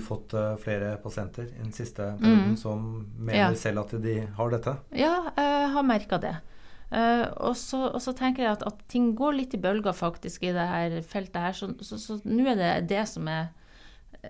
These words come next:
Speaker 2: er på, på et vis populært også. Eh, så der bare tenker jeg, kan det være noe som alltid har vært der, men i en ny innpakning?
Speaker 1: Men det gjør ikke, holdt på å si, eh, utfordringen med å ha denne tilstanden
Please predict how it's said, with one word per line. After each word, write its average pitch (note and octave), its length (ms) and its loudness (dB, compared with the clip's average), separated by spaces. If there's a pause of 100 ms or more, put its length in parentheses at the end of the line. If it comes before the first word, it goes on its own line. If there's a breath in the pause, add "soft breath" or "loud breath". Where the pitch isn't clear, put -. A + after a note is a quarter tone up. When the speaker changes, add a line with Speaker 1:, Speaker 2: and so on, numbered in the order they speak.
Speaker 2:
er G3+ 80 -8
på, G3+ 140 -8
på G3+ 160 -6
et F#3+ 120 -4
vis G3 140 -4
populært A3 560 -2
også. B3 260 2 (600 soft breath)
Eh, G#3 540 2
så A#3 200 0
der A#3+ 160 4
bare G3 920 2
tenker A3 360 -2
jeg, - 280 -12 (540)
kan C#4+ 320 2
det F#3+ 120 6
være F3 300 4
noe G3+ 260 0
som E3+ 260 -2
alltid G#3+ 260 2
har D#3+ 160 2
vært - 80 -12
der, E3+ 140 0
men E3+ 200 0
i F3+ 120 0
en F#3 120 0
ny F#3+ 220 0
innpakning? F#3+ 600 0 (640 loud breath)
Speaker 1:
Men B2+ 180 0
det B2 160 2
gjør G#2+ 160 2 (100)
ikke, A#2+ 380 0
holdt A#2 240 -4
på A2 80 -2
å A2 40 -2
si, G#2+ 420 0
eh, G#2+ 840 -8
utfordringen A2 920 -2
med A2 140 -2
å G#2+ 80 -4
ha G2+ 260 -2
denne G#2 380 -2
tilstanden G2+ 800 -4